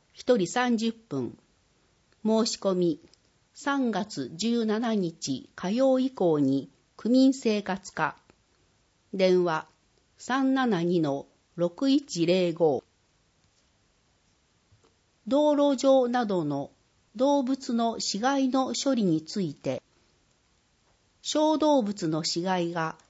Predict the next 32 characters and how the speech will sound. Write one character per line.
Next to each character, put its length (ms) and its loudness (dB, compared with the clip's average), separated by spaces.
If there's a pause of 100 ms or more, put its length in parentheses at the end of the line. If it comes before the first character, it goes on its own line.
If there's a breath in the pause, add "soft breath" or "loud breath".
(220)
道 300 6
路 180 2
上、 360 0 (420)
国 300 -4
道、 380 4
県 280 0
道、 280 -4
市 240 -8
道 300 0 (260)
に 140 4
放 180 2
置 220 -2
さ 160 -4
れ 120 -2
て 120 -4
い 100 0
た 180 -4
場 200 -2
合 180 -2
は、 220 -4 (360 soft breath)
市 220 -2
が 240 -2 (140)
無 140 0
料 260 2
で 120 2
回 300 -2
収 260 -2
し 180 -4
ま 140 0
す 160 -10
の 160 -2
で、 240 -4